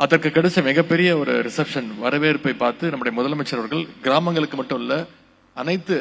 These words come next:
நகராட்சிகளுக்கும் நகர்ப்புறங்களுக்கும் இந்த ஸ்கிட்-, கிட்ஸ், கலைஞர் ஸ்போர்ட்ஸ் கிட் கொண்டு போய் சேர்க்க வேண்டும்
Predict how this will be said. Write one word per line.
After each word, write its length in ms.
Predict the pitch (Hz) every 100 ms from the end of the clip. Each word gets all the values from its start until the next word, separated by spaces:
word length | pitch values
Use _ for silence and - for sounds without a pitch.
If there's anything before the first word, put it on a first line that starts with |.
| 107 127
நகராட்சிகளுக்கும் 840 | 151 185 - 156 147 143 127 104 117
நகர்ப்புறங்களுக்கும் 800 | 139 175 165 160 156 156 190 180
இந்த 120 | 147 131 120
ஸ்கிட்-, 280 | - 147 - - -
கிட்ஸ், 260 | 139 - 143
கலைஞர் 320 | 135 156 160 147
ஸ்போர்ட்ஸ் 300 | 131 - -
கிட் 280 | 123 131 127
கொண்டு 160 | 139
போய் 120 | 147 143 - - - - -
சேர்க்க 220 | 139 139
வேண்டும் 340 | 123 120 113